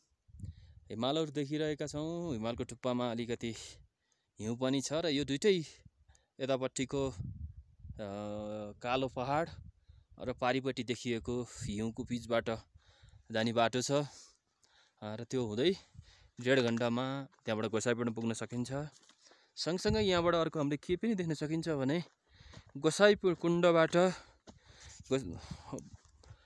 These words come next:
त्यो झरेको त्रिशुली नदीको उद्गम स्थल गोसाइँकुण्ड र त्यहाँबाट झरेको, अ,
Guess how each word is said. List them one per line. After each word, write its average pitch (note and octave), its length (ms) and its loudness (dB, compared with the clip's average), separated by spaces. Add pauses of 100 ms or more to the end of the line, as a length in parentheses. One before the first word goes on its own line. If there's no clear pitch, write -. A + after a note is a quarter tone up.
(460)
त्यो A#2+ 260 6
झरेको C#3+ 420 4
त्रिशुली E3+ 480 2
नदीको D#3+ 460 6
उद्गम C#3+ 240 6
स्थल C3+ 160 -2
गोसाइँकुण्ड C#3 500 2
र F#3+ 100 0
त्यहाँबाट C#3+ 360 2
झरेको, C3 560 0 (720)
अ, A2 340 -2